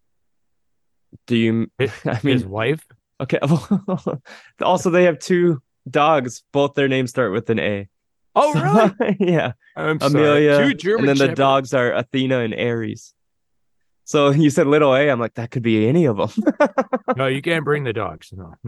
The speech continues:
Speaker 2: <laughs>
Speaker 1: Can't bring the dogs. Good to know.
Speaker 2: <laughs>
Speaker 1: All right. I believe
Speaker 2: Is,
Speaker 1: she is
Speaker 2: is,
Speaker 1: coming.
Speaker 2: is she coming?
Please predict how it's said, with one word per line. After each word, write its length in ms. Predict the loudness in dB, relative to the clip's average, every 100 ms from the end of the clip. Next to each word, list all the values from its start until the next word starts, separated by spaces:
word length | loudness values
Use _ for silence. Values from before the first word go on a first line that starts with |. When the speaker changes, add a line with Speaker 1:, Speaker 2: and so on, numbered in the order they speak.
| -14
Speaker 2:
<laughs> 240 | -14 -8
Speaker 1:
Can't 240 | 0 0 0
bring 200 | -2 -4
the 80 | -6
dogs. 340 | -6 -8 -8
Good 200 | -6 -4
to 80 | -4
know. 200 | -8 -12 _ _ _ _ _ _
Speaker 2:
<laughs> 100 | -12 -10 -14 -18 _ _ _ _ _ -6
Speaker 1:
All 300 | -2 0 2
right. 180 | 2 0 -4 -2
I 300 | 2 2 0
believe 240 | 0 0
Speaker 2:
Is, 40 | 0
Speaker 1:
she 140 | 0
is 120 | 2
Speaker 2:
is, 80 | 0
Speaker 1:
coming. 180 | 0 0
Speaker 2:
is 120 | -2
she 200 | -2 -6
coming? 300 | -4 -4 -4